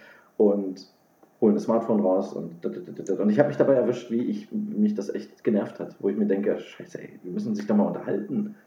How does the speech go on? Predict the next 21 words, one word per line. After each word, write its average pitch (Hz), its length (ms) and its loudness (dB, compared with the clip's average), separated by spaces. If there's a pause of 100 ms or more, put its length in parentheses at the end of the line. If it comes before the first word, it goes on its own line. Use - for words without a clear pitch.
(320)
Ich 107 100 -2
meine, 135 300 2
ich 143 220 4
gehe 143 100 4
in 113 60 4
die 104 120 4
Öffentlichkeit, 139 460 0
setze 113 220 0
mich 143 100 0
in 123 100 2
eine 107 80 0
Bar, 98 220 2
in 123 80 2
einem 104 240 0
öffentlichen 110 720 2 (160)
Ambiente 117 800 4 (800)
und 110 340 4
isoliere 113 440 6
mich 123 180 0
mit 110 120 2
Smartphone. 92 520 -2